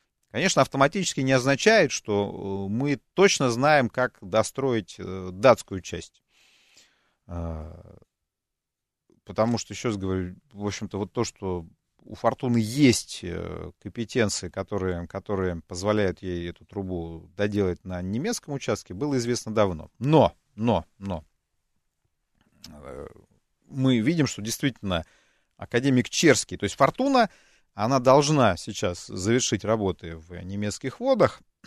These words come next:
и идти, соответственно, к академику Черскому, потому что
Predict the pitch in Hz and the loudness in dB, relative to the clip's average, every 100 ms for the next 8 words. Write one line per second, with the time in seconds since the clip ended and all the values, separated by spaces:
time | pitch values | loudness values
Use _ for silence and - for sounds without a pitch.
0 | 143 - 202 120 147 143 - - 233 233 | -16 -10 -10 0 0 0 0 4 6 4
1 | - _ - 92 - 107 139 147 - 123 | 0 _ -18 -10 -6 -6 -4 -4 -4 -2
2 | 107 101 - _ _ _ _ 87 - - | -2 -2 -6 _ _ _ _ -20 -18 -10
3 | 120 131 139 139 - 139 254 247 - 170 | 2 2 4 0 -2 -4 0 0 2 0
4 | 117 104 - 113 110 - 101 | 0 -2 -4 -2 -2 -4 -8